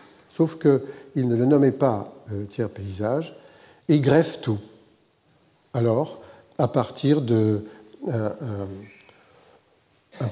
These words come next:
pommier sauvage ou un poirier sauvage, il va faire un arbre fruitier, euh, extraordinaire à partir de, d'une, d'un datura, qui est une herbacée. Il va greffer une autre herbacée comme une aubergine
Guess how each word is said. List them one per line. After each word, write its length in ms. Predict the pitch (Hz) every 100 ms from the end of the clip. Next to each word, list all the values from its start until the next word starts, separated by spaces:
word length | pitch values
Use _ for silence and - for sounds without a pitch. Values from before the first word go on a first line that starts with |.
| -
pommier 540 | - 120 117 123 127 120
sauvage 760 | - 107 110 135 143 113 98
ou 160 | 104 104
un 80 | 104
poirier 340 | - 107 110
sauvage, 560 | - 104 107 131 110 98
il 80 | 98
va 120 | 98
faire 380 | - 127 123 104
un 120 | 101
arbre 280 | 110 110 98
fruitier, 680 | - 104 - 123 113 110
euh, 180 | 98 95
extraordinaire 880 | 98 - - 104 98 98 107 127 139
à 60 | 107
partir 500 | - 101 - 123 113
de, 200 | 104 101 - - - - -
d'une, 640 | 110 110 107 104 101 98 104 - - _ -
d'un 200 | 107 101
datura, 840 | 113 110 - 110 120 131 101 - - _ _
qui 100 | 117
est 120 | -
une 120 | 101
herbacée. 480 | 104 98 131 - 165
Il 100 | 117
va 120 | 107
greffer 380 | 110 117 117 123
une 140 | 107 110
autre 240 | 117 -
herbacée 500 | 107 98 98 - 127
comme 200 | 120 104
une 120 | 104
aubergine 680 | 104 104 98 95 131 131